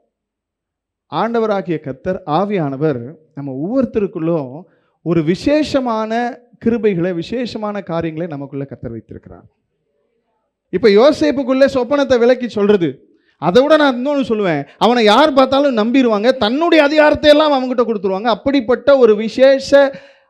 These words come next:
அநேகரை தன் நம்பிக்கைக்குள் இழுக்கிற ஒரு விசேஷ கிருபையை யோசேப்புக்குள் கர்த்தர் ஆவியானவர் அவனுக்குள்ள கொடுத்திருந்தார்.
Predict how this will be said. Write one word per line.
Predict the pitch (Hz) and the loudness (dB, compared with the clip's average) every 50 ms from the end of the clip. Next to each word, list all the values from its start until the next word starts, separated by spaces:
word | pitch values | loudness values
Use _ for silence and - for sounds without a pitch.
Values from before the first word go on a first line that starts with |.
| _ _ - | _ _ 0
அநேகரை | - 170 196 233 269 294 285 277 285 285 285 277 | 2 2 4 6 6 6 8 6 6 6 4 2
தன் | - 240 233 233 226 | 0 -2 0 2 2
நம்பிக்கைக்குள் | 220 240 277 311 311 - - 294 277 285 - 269 254 | 2 2 0 -2 -2 0 0 -2 0 -2 -2 -2 0
இழுக்கிற | 240 247 262 262 - 262 262 247 | 2 2 0 0 2 2 4 4
ஒரு | 233 214 208 | 4 2 0
விசேஷ | 208 190 - 247 254 247 - 247 214 | 0 0 0 2 0 2 0 -2 -4
கிருபையை | - - 240 262 220 247 226 208 233 262 269 262 - - - - - | -2 -2 -4 0 0 4 4 6 6 6 4 2 -2 -8 -14 -4 0
யோசேப்புக்குள் | 190 208 247 277 269 - 277 262 208 226 240 190 - 262 269 233 | 2 4 4 2 2 2 0 0 0 -2 -4 -4 -2 -4 -2 0
கர்த்தர் | 220 196 - - 220 | -2 -2 0 2 2
ஆவியானவர் | 202 202 208 202 208 190 185 190 202 | 2 2 2 2 0 0 0 -2 -2
அவனுக்குள்ள | 202 175 170 165 147 165 156 151 | -4 -4 -6 -6 -8 -8 -8 -8
கொடுத்திருந்தார். | 147 135 131 - 127 117 110 110 101 92 - - _ _ _ _ | -8 -10 -10 -12 -14 -16 -16 -16 -18 -18 -18 -20 _ _ _ _